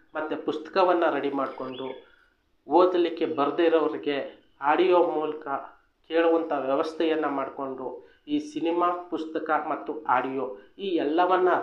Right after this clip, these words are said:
ರೆಡಿ ಮಾಡ್ಕೊಂಡು ಆದಷ್ಟು ಬೇಗ ಈ ಸಮಾಜಕ್ಕೆ, ಈ ಜಗತ್ತಿಗೆ,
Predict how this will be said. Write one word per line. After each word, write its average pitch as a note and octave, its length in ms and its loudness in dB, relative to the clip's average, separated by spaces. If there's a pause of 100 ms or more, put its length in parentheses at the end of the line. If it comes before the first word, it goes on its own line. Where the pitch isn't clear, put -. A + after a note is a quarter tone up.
(120)
ರೆಡಿ C#3 220 2
ಮಾಡ್ಕೊಂಡು C#3 880 -4 (240)
ಆದಷ್ಟು D3 500 -2
ಬೇಗ F3+ 460 2 (680)
ಈ F3+ 80 -6
ಸಮಾಜಕ್ಕೆ, D#3+ 760 0
ಈ C#3+ 380 -6
ಜಗತ್ತಿಗೆ, D#3+ 960 -2